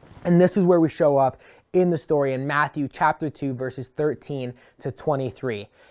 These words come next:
It says, "When they had gone, an angel of the Lord appeared to Joseph in a dream." The Magi, they've just left, and an angel appears to Joseph in a dream. And it might sound like to us, this is happening all the time for Joseph because it happened earlier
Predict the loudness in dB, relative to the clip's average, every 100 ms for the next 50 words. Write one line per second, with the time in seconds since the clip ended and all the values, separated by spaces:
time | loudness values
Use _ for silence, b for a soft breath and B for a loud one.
0 | -10 -4 0 0 0 -2 0 0 -2 2
1 | 4 4 2 -4 -10 -10 -6 -4 -2 -2
2 | -2 -2 0 -2 -6 -6 -2 0 -2 -2
3 | -2 -2 -4 -8 -8 -6 -6 -8 -6 -6
4 | -2 0 0 -2 -2 -2 2 2 2 -2
5 | -2 -8 _ b b b b b -10 -8
6 | -8 -12 _ -12 -12 -6 -4 -2 0 -2
7 | -4 -8 -2 0 0 -4 -4 -2 -4 -8
8 | -8 -8 -6 -4 -4 -6 -18 b b -10
9 | -4 0 2 2 0 0 0 -2 -4 0
10 | 6 4 4 -8 -8 -4 -4 -4 -8 -6
11 | -8 -8 -6 -6 -6 -4 -4 0 -2 -2
12 | -4 -6 -4 -2 -4 -2 -4 -2 0 -2
13 | -4